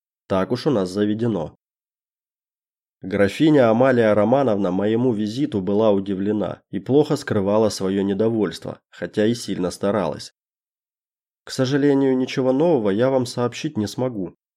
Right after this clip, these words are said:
сходу заявила она, шурша шелковым платьем и усаживаясь в кресло напротив меня.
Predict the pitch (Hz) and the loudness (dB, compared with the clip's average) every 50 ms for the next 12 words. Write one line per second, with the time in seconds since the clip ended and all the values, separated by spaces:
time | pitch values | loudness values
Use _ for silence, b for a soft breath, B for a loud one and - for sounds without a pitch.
0 | _ _ _ _ _ _ _ _ _ - - - - 123 117 110 98 98 92 92 | _ _ _ _ _ _ _ _ _ -16 -14 -6 0 4 4 4 4 2 0 0
1 | 101 95 98 98 92 95 95 90 87 87 90 98 123 147 143 135 - 107 98 - | 2 2 2 2 0 0 0 0 0 0 2 2 2 0 0 0 -2 -4 -4 -2
2 | - 139 139 - - - 117 117 110 - 98 95 90 90 90 85 - 101 113 131 | 0 2 2 2 2 2 2 2 2 2 0 -2 0 -2 -2 -4 -2 -2 0 0
3 | 135 135 - 101 95 - - 123 131 113 101 - - 95 98 98 90 98 95 92 | 0 0 -2 -4 -4 -2 -2 -2 -2 -2 -2 -2 -2 -2 -2 -2 -2 0 0 0
4 | 90 90 - - _ - 101 110 127 120 - 131 117 107 95 - - 82 85 80 | 0 -2 -4 -12 _ -6 -2 -2 -2 -2 0 -2 0 0 0 -2 -4 -6 -6 -6
5 | - 90 - - 95 95 104 95 80 64 - | -6 -10 -8 -6 -6 -4 -4 -4 -6 -8 -10